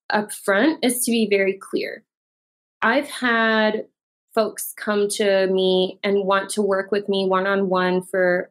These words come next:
movement coaching, and they want to bring weight loss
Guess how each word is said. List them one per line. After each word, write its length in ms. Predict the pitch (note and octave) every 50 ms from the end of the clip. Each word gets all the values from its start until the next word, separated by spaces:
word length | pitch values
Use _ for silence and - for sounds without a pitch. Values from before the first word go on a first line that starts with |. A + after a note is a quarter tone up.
| - G#3
movement 480 | G#3+ G#3+ A#3 B3 A#3+ A#3 G#3+ G3 - - -
coaching, 580 | G3+ G3 G3 - - G3+ F#3+ F#3+ F#3+ G3 G3 - _ _ _ _ _ _ _ _ _ -
and 200 | G3+ G3 G3 F#3+ F#3+
they 80 | G#3 G#3
want 180 | G#3 G#3+ G#3
to 80 | G#3 G#3
bring 280 | G#3 G#3 G3 G3 F#3+ F3+
weight 260 | F#3+ F#3+ F#3+ F#3 - F#3+
loss 640 | F3 E3 E3 E3+ - - - - - - -